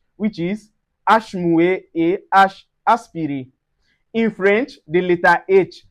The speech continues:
never makes a sound. We have the silent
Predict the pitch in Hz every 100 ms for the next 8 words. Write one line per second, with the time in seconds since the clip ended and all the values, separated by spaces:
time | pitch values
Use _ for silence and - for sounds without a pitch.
0 | _ 165 185 190 180 175 254 - 170 156
1 | 175 175 151 127 _ _ _ _ _ _
2 | _ _ - 190 196 208 165 165 - 180
3 | 196 196 196